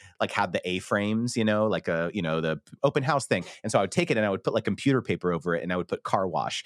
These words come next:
And we lived on this, like, major street and I would go out there and I would, I don't know why, but at the, at the time I was all, I was already like, "Okay, I need to charge differently for trucks and S U Vs and vans, 'cause that takes more work." So I, like, I was, like,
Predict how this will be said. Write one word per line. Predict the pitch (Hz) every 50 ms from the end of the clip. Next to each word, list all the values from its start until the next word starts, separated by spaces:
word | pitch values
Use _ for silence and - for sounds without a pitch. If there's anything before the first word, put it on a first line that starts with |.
| - -
And | 147 - 110
we | 113
lived | 107 113 127 131 139
on | 135 127
this, | 131 123 - -
like, | 113 -
major | 101 98 104 107 101 - 101
street | - - - - 127 95 95 - 95
and | 98
I | 95
would | 95 95
go | - 131 123
out | 123 131 -
there | - 101 95 82
and | 104 101
I | 101 107
would, | 104 98 95 - _ - - _ _ _ _ _ _ _ _ -
I | 156 226
don't | 254 277
know | 277 233
why, | 147 107 - 110 120 165 208
but | 180 175
at | 131 139 -
the, | - -
at | 135 135
the | 147 123
time | - - - 196 185 156 131 123
I | 120 123
was | 123 123 113
all, | 127 113 117 -
I | - 113 113
was | 120 123 139
already | 143 165 156 120 135 156 139 107 95
like, | 92 90 85 87 85 - - - - -
"Okay, | - - - 110
I | 107
need | 156 -
to | 202
charge | - - - - 120 117 113 98 85 -
differently | 113 110 - 117 - 98 98 -
for | - - 90 82 76 - _ _ _ _ _ -
trucks | - - - 95 - - - - -
and | - 95 90
S | 82 85 87 - -
U | 87 82
Vs | 78 90 92 90 82 85
and | 80 76 76
vans, | 87 82 80 76 71 73 73 -
'cause | - 85
that | 107 107 -
takes | - 120 - -
more | 107 95 92
work." | 101 151 143 76 - _ - - - 135
So | - -
I, | 127 110
like, | 107 107 101 -
I | - 113
was, | 113 101
like, | 101 90 85 -